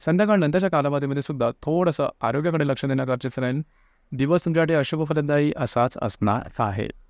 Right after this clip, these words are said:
यानंतरची जी रास आहे, ती आहे सिंह रास.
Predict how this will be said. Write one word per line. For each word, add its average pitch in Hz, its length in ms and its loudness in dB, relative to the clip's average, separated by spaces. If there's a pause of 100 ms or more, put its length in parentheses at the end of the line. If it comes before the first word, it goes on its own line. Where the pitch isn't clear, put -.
(4000)
यानंतरची 143 460 2
जी 151 180 0
रास 147 220 0
आहे, 139 320 0 (440)
ती 110 120 2
आहे 123 400 0 (640)
सिंह 107 340 -2
रास. - 360 -8